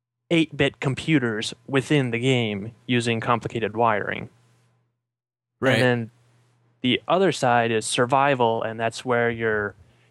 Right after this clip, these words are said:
Speaker 1: you know, you build a house, you fight monsters, go mining for resources. And then from there, it just kinda depends on what you want to do with the game. There is sort of an end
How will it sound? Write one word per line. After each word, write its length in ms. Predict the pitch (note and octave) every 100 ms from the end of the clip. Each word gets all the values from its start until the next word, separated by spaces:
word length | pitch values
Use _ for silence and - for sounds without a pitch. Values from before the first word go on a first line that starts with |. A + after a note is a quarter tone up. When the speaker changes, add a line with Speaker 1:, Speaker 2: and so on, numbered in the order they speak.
| -
Speaker 1:
you 80 | A#2
know, 120 | A2
you 220 | A2+ A2+
build 280 | - C3 A2+
a 60 |
house, 960 | G#2 C#3+ C#3 C3+ C3+ C3+ - - - -
you 500 | A2+ A2 G#2+ G2+ G2+ - _ -
fight 220 | A#2 -
monsters, 960 | B2 B2 - C3+ B2 A#2+ B2 A#2+ -
go 200 | - B2+
mining 380 | A2 A2 A#2 A2+
for 100 | A2+
resources. 1200 | G#2+ A#2 - A#2+ A2+ A2 A#2+ A2+ A2 A2 - - _ _ _ _ _ _ _ _ _ _ _
And 140 | - F3
then 100 | E3
from 140 | E3
there, 180 | D3+ C3+
it 40 |
just 160 | B2+ B2
kinda 180 | C3+ B2
depends 340 | A#2 A#2+ A2+
on 140 | A2 A2
what 140 | A2
you 100 | A2+
want 160 | G#2+ G#2
to 60 |
do 140 | A2 C3
with 120 | A2+
the 80 | G2+
game. 260 | G2+ G2 - _ - - _
There 140 | - B2+ -
is 380 | F3+ G3 E3+ -
sort 260 | - D3
of 100 | C#3
an 180 | C3+ B2 -
end 400 | C3+ C3 A#2+ A2